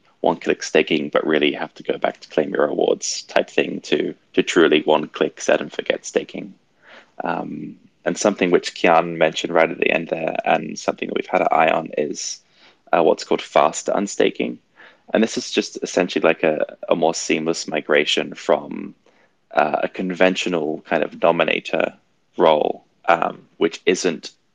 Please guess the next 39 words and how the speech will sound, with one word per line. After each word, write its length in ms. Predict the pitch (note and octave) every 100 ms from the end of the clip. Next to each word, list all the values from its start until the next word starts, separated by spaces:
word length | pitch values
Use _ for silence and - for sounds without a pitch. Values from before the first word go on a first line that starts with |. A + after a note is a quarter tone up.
| _
earning 340 | F2 D#2+ D#2+ D2+
rewards 400 | D2 - - -
at 80 | -
the 60 |
moment. 300 | D2 C2+ -
So 120 | -
you 80 | D#2
have 180 | E2+ -
less 240 | - -
than 220 | - D#2 -
the 140 | D#2
two 140 | -
hundred 320 | - - - -
thirteen 400 | - - - -
dot, 280 | - - -
I 60 |
think 240 | - - -
it 80 | -
is, 300 | - - - _ - - - -
um, 260 | - G1+ - -
into, 680 | D#2 E2 - E2+ D2+ - - -
uh, 380 | G1+ G1+ G1+ G1+ - _ _ - _ _ _ -
uh, 160 | E2 -
a 60 | -
position 440 | E2+ E2+ - -
where 140 | -
you're 180 | - - -
in 140 | D2+
a 40 | -
pool. 400 | - - - - _ _
Um, 440 | G1+ G1+ - - - _ - -
and 140 | - D#2
that 220 | C2+ -
might 220 | D2+ C#2
be 120 | -
able 200 | D#2 - -
to 240 | - E2
navigate 480 | D#2 D2+ D2+ D#2+ -
around 400 | - D#2+ D2+ -